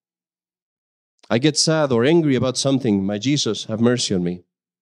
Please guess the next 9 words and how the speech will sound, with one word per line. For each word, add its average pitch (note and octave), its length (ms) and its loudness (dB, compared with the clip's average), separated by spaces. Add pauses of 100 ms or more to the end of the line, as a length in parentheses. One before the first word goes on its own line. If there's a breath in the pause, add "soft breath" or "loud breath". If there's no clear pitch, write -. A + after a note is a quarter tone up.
(1160)
I - 60 0
have B2+ 160 2
to C#3 60 -2
practice B2+ 420 -2
some B2+ 180 0
virtue B2+ 320 0
that A2 120 0
is A2+ 120 -2
difficult, A2 640 -4